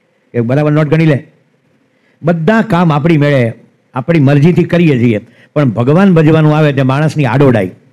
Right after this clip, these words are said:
તો મહારાજ કહે છે, "અમે પરચા ચમત્કાર બતાવતા નથી, સહેજે સહેજે ભજન કરાવીએ છીએ. એમાં જેને ભજન થાય તો એના મોટા ભાગ્ય." ભજન કરે તે જીતે મનવા, ભજન કરે તે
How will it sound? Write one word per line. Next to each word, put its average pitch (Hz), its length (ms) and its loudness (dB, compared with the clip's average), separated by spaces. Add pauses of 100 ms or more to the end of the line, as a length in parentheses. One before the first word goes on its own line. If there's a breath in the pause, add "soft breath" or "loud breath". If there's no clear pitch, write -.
(360 soft breath)
તો 135 60 -4
મહારાજ 123 400 0
કહે 156 140 0
છે, 160 100 -2
"અમે 147 140 0
પરચા 139 360 -2
ચમત્કાર 143 440 -2
બતાવતા 139 440 0
નથી, 139 240 2 (400 soft breath)
સહેજે 160 440 2
સહેજે 143 280 0
ભજન 120 300 0
કરાવીએ 151 440 2
છીએ. 110 280 -4 (220 loud breath)
એમાં 170 260 0
જેને 160 180 0
ભજન 147 280 0
થાય 143 300 0
તો - 400 -8
એના 165 140 2
મોટા 170 280 2
ભાગ્ય." 151 420 0 (580)
ભજન 165 380 0
કરે 156 280 0
તે 139 240 0
જીતે 147 440 0
મનવા, 131 460 2
ભજન 123 340 2
કરે 127 240 0
તે 139 320 -2